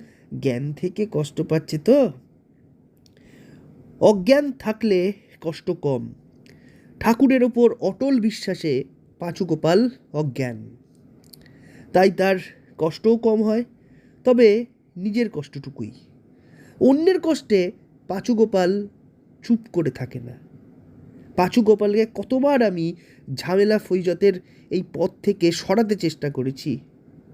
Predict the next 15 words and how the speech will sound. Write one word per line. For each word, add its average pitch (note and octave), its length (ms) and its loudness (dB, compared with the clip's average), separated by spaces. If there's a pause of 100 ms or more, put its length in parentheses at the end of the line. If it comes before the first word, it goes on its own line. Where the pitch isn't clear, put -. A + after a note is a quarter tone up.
(140)
খচ্চর C4 420 2
না B3+ 220 0
হলে F3+ 380 0 (420)
করতে G#3 280 0
পারবে C#3+ 340 -2
না A#2 180 -8 (800)
এমন F#3+ 320 2
কাজ F#3+ 340 0
জোগাড় F3 300 2
করে D#3+ 220 -6
দেওয়ার D#3 300 0 (500)
লোভ G3+ 260 4
দেখিয়েছি, D#3 680 -4 (600)
লাভ E3+ 280 -2
হয়নি। A#2 320 -6